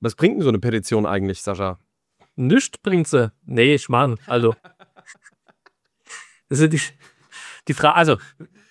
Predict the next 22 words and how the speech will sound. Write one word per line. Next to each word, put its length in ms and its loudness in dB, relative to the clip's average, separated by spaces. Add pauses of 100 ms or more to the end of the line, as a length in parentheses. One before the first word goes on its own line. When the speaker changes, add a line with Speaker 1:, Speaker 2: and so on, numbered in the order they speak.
(160)
Speaker 2:
da 140 2
die 100 2
Pe-, 180 0
die 280 -2
Petition 480 0
ist 120 -4
ja 60 0
jetzt 160 -2
mehr 140 0
oder 120 0
weniger 300 2
durch. 240 2
Das 200 -2
heißt, 340 0
es 120 -6
müssen 240 -2
sich 160 -6
übergeordnete 720 -2
Stellen 280 -4
damit 240 -2
jetzt 160 -4
auseinandersetzen, 1000 -2